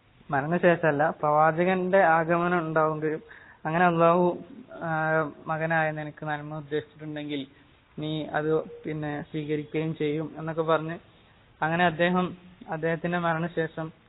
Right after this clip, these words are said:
ഈ കടലാസ് കൊണ്ട്, അങ്ങനെ പ്രവാചകനെ കുറിച്ചിട്ടുള്ള വിവരങ്ങളൊക്കെ ലഭിച്ച ശേഷം അദ്ദേഹം അത് എടുത്ത് വായിക്കുന്നുണ്ട്. അപ്പൊ അതിലിങ്ങനെ നബി സല്ലല്ലാഹു അലൈഹി വസല്ലമ തങ്ങളെ കുറിച്ചിട്ടുള്ള വിവരങ്ങളാണ്.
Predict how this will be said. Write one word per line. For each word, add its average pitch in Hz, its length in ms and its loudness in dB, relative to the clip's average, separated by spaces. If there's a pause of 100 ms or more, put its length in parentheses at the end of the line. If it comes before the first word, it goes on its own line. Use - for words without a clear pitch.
ഈ 160 100 -8 (100)
കടലാസ് 160 420 0
കൊണ്ട്, 165 500 -4 (1900)
അങ്ങനെ 160 500 -2
പ്രവാചകനെ 165 560 4
കുറിച്ചിട്ടുള്ള 170 720 0
വിവരങ്ങളൊക്കെ 170 640 -2
ലഭിച്ച 160 400 -4
ശേഷം 147 360 -2 (540)
അദ്ദേഹം 165 560 0
അത് 165 520 0 (140)
എടുത്ത് 165 420 0
വായിക്കുന്നുണ്ട്. 156 600 2
അപ്പൊ 139 200 -4
അതിലിങ്ങനെ 175 500 -2
നബി 175 120 -4
സല്ലല്ലാഹു 175 380 -6
അലൈഹി 170 140 0
വസല്ലമ 170 320 -2
തങ്ങളെ 170 300 -2
കുറിച്ചിട്ടുള്ള 160 520 -4
വിവരങ്ങളാണ്. 147 520 -2